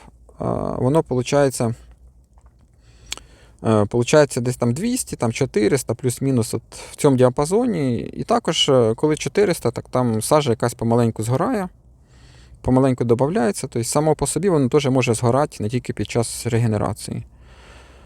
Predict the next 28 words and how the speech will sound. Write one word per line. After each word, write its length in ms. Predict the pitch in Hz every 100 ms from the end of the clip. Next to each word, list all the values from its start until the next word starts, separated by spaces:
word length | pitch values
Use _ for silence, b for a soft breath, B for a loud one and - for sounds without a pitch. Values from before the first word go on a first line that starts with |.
| b -
Е, 300 | 120 117 113
що 200 | 117 151
ще 180 | 139 147
хотів 280 | - 127 123
сказати 440 | - 180 277 277 220
вам 120 | 202
такого 360 | 196 180 175
цікавого? 640 | 156 - - 156 147 135 131 b b b - - - - _ - - - - - - - -
Е, 320 | 120 113 110 - B B B B B -
ну 80 | 233
все. 340 | - - 220 -
А, 180 | 160
ось 140 | 120 -
дивіться 440 | 180 160 120 -
вже. 220 | 107 113 -
Вже 160 | 131 170
показує 440 | - 156 143 135
Last 200 | 139 131
ten 140 | 147 135
Regeneration, 600 | 135 143 165 196 - 131
обновилося 580 | 127 135 156 147 127 120
не 120 | 123
триста 380 | - - - 123
чотири, 480 | - - 110 101 -
а 60 |
стало 320 | - - 135 120
триста 320 | 131 123 104
тринадцять. 680 | - 101 117 - 160 -